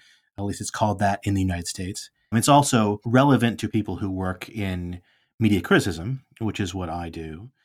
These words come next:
uh, but also to journalists, to people who produce the news, artists, someone who does movie reviews or, or game reviews or, or whatever. And so I thought we could start this discussion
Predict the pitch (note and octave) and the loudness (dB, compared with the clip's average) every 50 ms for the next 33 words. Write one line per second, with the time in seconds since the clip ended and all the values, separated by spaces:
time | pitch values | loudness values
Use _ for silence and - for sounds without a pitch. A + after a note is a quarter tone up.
0 | _ _ _ _ _ _ _ - G2 F#2+ F2+ F2+ F2+ F2+ A2 C3 E3 E3+ - E3 | _ _ _ _ _ _ _ -6 -2 0 0 0 0 2 4 6 6 6 4 4
1 | C3+ C#3+ A#2 - A#2 G#2+ G#2+ G#2 G#2 G#2 G#2 G2+ - - - - - - _ _ | 2 2 2 4 4 4 4 4 4 2 0 -2 -4 -6 -8 -8 -12 -14 _ _
2 | _ - - - F#2+ F#2 F2 E2+ E2+ E2+ E2+ E2+ _ _ _ - A2 G#2+ G#2+ G2+ | _ -16 -12 -10 -8 -8 -6 -6 -8 -8 -10 -12 _ _ _ -4 -4 -4 -4 -4
3 | - A2 G#2 - E2+ F#2 F#2+ F2 - - F2+ F#2+ A2 B2 A#2 A2+ G#2+ G#2+ G2+ F#2 | -6 -6 -6 -6 -6 -6 -6 -6 -8 -8 -4 -2 2 4 4 4 4 2 2 -2
4 | - - _ _ _ _ _ - A2 A2 G#2+ G#2 G2+ G2 F#2+ - - - - - | -4 -8 _ _ _ _ _ 2 4 4 4 4 2 0 0 -2 -4 -4 -6 -6
5 | - - - - - B2+ A#2 G#2+ F#2+ G#2+ G2+ G#2 F#2+ F2+ F2+ G2+ B2+ C#3 A#2+ B2 | -8 -10 -8 -2 0 2 2 4 2 2 2 0 0 0 4 6 8 8 8 8
6 | A2+ G#2+ G#2 F#2+ G#2 G#2 G#2 G2+ G2 G2 G2 G2 F#2 F2 F2+ F2 E2 E2+ E2+ E2 | 6 6 4 4 4 2 2 2 2 2 0 0 -2 -2 -4 -6 -6 -6 -8 -8
7 | E2 - - - - - B2 C3 C3 B2+ A#2 A2+ G#2+ G2 G#2+ G#2+ G#2 G2 G2 F#2+ | -8 -8 -10 -4 0 4 4 6 6 6 6 6 4 4 4 2 2 2 0 -2
8 | F2+ F#2+ F2 E2+ F2 E2+ E2+ F2 F2+ F2 F2 F2 G2 A2 G#2 F#2 F2+ F#2 - _ | -4 -4 -6 -6 -8 -8 -8 -10 -10 -10 -8 -2 0 0 0 0 -2 -8 -10 _
9 | _ _ _ _ - C#3 C3+ C#3 F3+ F3 D3+ F3+ F3 D#3+ D3+ C#3 C3+ - - E3+ | _ _ _ _ 4 4 6 6 6 6 6 6 4 4 2 0 0 0 2 2
10 | E3 E3+ C#3 B2 - - - G#2 - - B2+ A#2 - - A#2 G#2+ G#2 G2 | 2 2 2 -2 -6 -4 -4 -6 -2 0 0 0 0 2 2 2 0 0